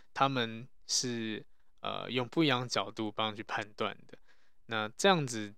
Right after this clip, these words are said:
的状况之下呢，也可以更明显的了解到这个人是否有问题啦。但是就是很多人觉得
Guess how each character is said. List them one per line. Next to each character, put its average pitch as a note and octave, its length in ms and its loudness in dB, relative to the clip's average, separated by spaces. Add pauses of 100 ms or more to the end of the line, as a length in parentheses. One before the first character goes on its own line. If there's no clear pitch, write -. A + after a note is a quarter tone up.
的 G#2 500 0
状 D#3 200 2
况 C#3+ 180 2
之 A#2+ 160 -2
下 A#2 260 2
呢， G#2+ 400 -6 (100)
也 A2 120 -2
可 - 160 -2
以 B2+ 60 2
更 D3+ 260 2
明 A2 240 -4
显 A2 160 -4
的 G2+ 80 -4
了 G#2 240 0
解 A2 180 -2
到 G#2+ 400 -2 (140)
这 - 120 0
个 C3+ 60 4
人 G#2+ 220 0
是 A2+ 260 0
否 G#2 240 -2
有 G2+ 140 -2
问 G#2 220 -2
题 - 240 -10
啦。 - 220 -12 (720)
但 A#2+ 180 -2
是 A#2+ 140 -4
就 B2 160 -8
是 B2+ 60 -4
很 A#2 200 -6
多 A2 140 -4
人 A2 80 -6
觉 G#2+ 140 -4
得 A2 60 -6